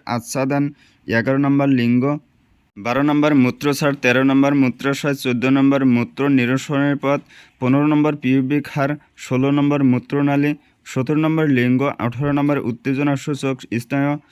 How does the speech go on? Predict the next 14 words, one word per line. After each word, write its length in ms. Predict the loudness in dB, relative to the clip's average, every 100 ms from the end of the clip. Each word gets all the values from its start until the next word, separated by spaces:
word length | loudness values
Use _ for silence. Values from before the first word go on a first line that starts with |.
| -20 -20 _
উনিশ 380 | -4 0 2 0 0
নম্বর 240 | -2 0 0
লিঙ্গের 440 | 2 2 2 0
মাংসপেশি, 880 | 0 0 -2 -4 -8 -6 -6 -2 -2 -4 _ _ -20 _ -4
বিশ 260 | 0 2
নম্বর 240 | 2 2 4
লিঙ্গের 340 | 4 4 2
আচ্ছাদন, 440 | 0 -2 -2 0 0 -4 _ -6
একুশ 320 | -4 -2 0
নম্বর 200 | 0 0
কোষের 380 | -2 -4 -2 -4
সারগ্রাফ, 540 | -2 -2 0 0 -2 -4 -20 -4
বাইশ 220 | 0 0 0
নম্বর 300 | 0 0